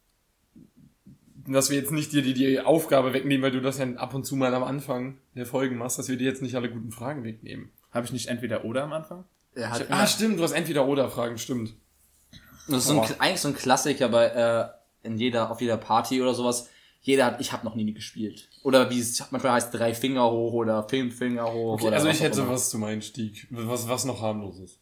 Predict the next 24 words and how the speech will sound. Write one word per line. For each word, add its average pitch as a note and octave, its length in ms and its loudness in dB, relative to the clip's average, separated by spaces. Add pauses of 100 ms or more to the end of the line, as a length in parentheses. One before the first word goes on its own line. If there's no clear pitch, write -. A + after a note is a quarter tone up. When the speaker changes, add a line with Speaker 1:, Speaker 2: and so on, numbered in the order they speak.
Speaker 2:
Okay, C3+ 320 -2
was C3 260 -2
harmlos E3 360 2
ist D3+ 100 -10
zum A2+ 100 -8
Speaker 1:
Ja. B2 60 0
Speaker 2:
Einstieg C3 260 -4
ist A2+ 140 -10
doch A2+ 80 -6
eine A2 100 -6
gute A2+ 160 -10
Idee. A2+ 80 -4
Speaker 1:
Ich G2+ 160 -2
habe F3+ 240 6
noch D#3+ 160 0
nie E3+ 160 0
meinen C#3 300 4
Partner D#3 360 6
mit B2 160 -2
dem B2 160 -2
Namen C#3+ 300 4
eines C3 220 -2
Ex-Partners B2 680 -4
angesprochen. A2 800 -6